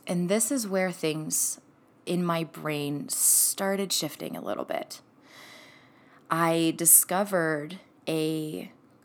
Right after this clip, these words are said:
cross-country bike trip <laughs> opportunity where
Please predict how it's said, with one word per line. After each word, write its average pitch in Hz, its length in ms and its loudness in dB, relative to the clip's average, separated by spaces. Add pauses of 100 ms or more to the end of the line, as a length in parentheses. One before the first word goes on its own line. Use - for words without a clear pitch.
(1300)
cross-country 180 720 2
bike 147 340 -4
trip - 320 -2 (280)
<laughs> - 240 -16
opportunity 175 960 0 (600)
where 165 760 0